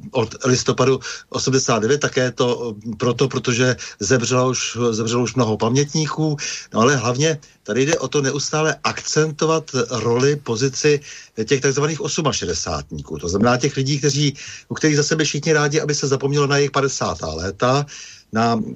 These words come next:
na to tedy, že vlastně oni byli strůjci toho, co potom se snažili jakoby napravit, protože ovšem byli v chartě, řada z nich a řada se dostala do pozic a jejich synáčkové a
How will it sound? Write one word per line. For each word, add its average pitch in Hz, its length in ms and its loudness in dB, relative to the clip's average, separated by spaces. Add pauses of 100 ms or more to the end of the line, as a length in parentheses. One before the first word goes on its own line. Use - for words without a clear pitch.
(120)
na 120 140 2
to 143 140 2
tedy, 131 220 2
že 123 260 0 (360)
vlastně 117 320 2
oni 117 240 0
byli 135 200 2
strůjci 127 380 -4
toho, 127 260 0
co 127 220 0
potom 135 380 0
se 123 160 -2
snažili 120 500 2 (240)
jakoby 120 420 2
napravit, 123 680 0 (420)
protože 120 380 0
ovšem 131 240 0
byli 98 160 -4
v 80 60 -10
chartě, 147 680 0 (240)
řada 131 320 2
z - 120 -4
nich 135 180 0
a 98 140 -2 (100)
řada 123 260 2
se 123 120 -2
dostala 110 300 0
do 110 140 2
pozic 139 460 2
a 123 60 4
jejich 117 180 0
synáčkové 127 640 0
a 90 180 -6